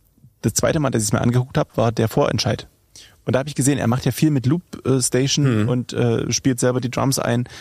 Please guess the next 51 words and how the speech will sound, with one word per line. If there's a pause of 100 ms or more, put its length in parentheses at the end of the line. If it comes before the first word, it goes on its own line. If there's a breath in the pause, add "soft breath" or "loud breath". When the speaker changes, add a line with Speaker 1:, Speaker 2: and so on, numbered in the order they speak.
Speaker 2:
Genau.
Speaker 1:
Dann
irgendwann
wird
es
gebrochen,
weil
das
Bild
nicht
mehr
zum
Ton
passt.
Also
dann (340 loud breath)
kommen
Parts
dazu
und
weg,
ohne
dass
er
aktiv
was
dafür
Speaker 2:
Ja,
ja.
Speaker 1:
tut. (580 loud breath)
Und
denke
ich,
okay,
ist
also
so
ein
bisschen
gefakte
Loop
Station
Geschichte. (920 soft breath)
Das
finde
ich
dann
schade. (520 soft breath)
Aber
also
entweder,